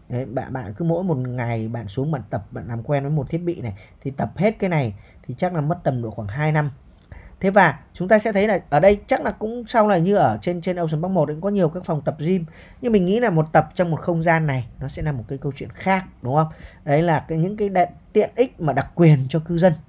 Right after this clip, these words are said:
Đấy, chỉ có các bạn là cư dân, ờ, hoặc là bạn ở Ocean này thì các bạn sẽ được như thế. Thế và đây, ờ, các bạn cứ kéo cái này đi thì mỗi một cái điểm ảnh ấy,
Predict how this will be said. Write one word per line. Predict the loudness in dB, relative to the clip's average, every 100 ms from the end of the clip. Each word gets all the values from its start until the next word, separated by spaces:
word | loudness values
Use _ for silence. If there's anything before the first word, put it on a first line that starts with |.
| -18 -12 -10 -2
Đấy, | 2 2 2
chỉ | -2
có | -2 0
các | 0
bạn | -2 -4
là | -6
cư | -2 2
dân, | 4 2 -4
ờ, | -4 -4
hoặc | -2 -4 -6
là | -6
bạn | -6 -4
ở |
Ocean | -2 -2 -2 -6 -4
này | -6 -6 -8
thì | -8 -6
các |
bạn | -8 -8
sẽ | -6
được | -4 -4
như | -4
thế. | 0 0 -4 -16 -18 -16 -6
Thế | 0 6
và | 6 8
đây, | 4 4 -6 -20 -6
ờ, | -4
các | 0 0
bạn | 0
cứ | -4 2
kéo | 6 6
cái | 4
này | 2 2
đi | 0
thì | 0 -2
mỗi | -2 0 0
một | 0 -2
cái | 0
điểm | 2 2
ảnh | 0 -2 -2 -2
ấy, | -4